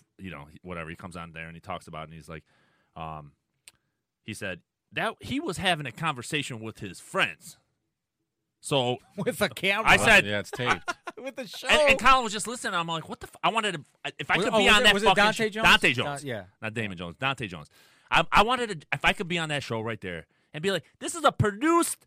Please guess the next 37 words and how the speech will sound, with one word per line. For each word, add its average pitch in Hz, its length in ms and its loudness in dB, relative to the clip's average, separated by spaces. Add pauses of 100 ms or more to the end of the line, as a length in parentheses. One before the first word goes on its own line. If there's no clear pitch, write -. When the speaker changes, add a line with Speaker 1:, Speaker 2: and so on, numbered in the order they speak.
Speaker 1:
show." 294 640 6
Speaker 2:
Yeah, 113 220 -8
that's, 143 320 -6
that's 175 200 -6
a 170 40 -4
bullshit. 135 400 -8
Speaker 1:
By 285 240 8
Speaker 2:
Total 269 140 4
Speaker 1:
him 185 200 8
Speaker 2:
bullshit. 214 120 -10 (640)
Speaker 1:
to 240 80 -4
watch 254 240 2
himself. 170 340 -4 (140)
And 165 120 -4
no 247 100 0
one 208 120 0
shows 254 320 -2
the 208 80 -8
clip. 269 320 -4
And 180 80 -6
when 180 120 -4
they, 175 120 0 (140)
I 127 160 -6
saw 220 240 0
the 214 80 -6
clip, 170 260 -6
I, 135 180 -2
I 139 60 0
don't 175 100 -4
know 170 60 -4
if 147 60 -14
it 147 40 -8
was 131 140 -8
on 123 120 -8
Instagram 190 420 -10
or 143 100 -4
on 113 180 -4